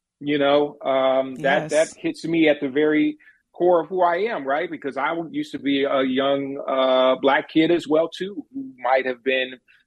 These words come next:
Speaker 1: uh, stereotyped and discriminated against just based
Speaker 2: Mm-hmm.
Speaker 1: off of the color of my skin. So I, I felt that deeply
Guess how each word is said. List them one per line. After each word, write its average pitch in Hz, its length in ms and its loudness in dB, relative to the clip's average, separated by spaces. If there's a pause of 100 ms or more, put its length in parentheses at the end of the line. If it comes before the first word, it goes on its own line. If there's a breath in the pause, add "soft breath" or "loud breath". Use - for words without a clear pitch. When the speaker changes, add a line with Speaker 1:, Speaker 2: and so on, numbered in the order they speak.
(220)
Speaker 1:
uh, 120 80 0
stereotyped 135 920 2
and 135 180 -10
discriminated 131 840 0
against 127 440 -6
just 175 240 -6
based 147 280 -2
Speaker 2:
Mm-hmm. 127 140 4
Speaker 1:
off - 120 -10
of 120 60 -8
the 117 80 -2
color 131 380 2
of 123 40 -2
my 127 240 -2
skin. 123 420 -6
So 127 300 2
I, 127 360 0
I - 20 -2 (120)
felt 160 280 2
that 139 300 0 (580)
deeply 139 600 -4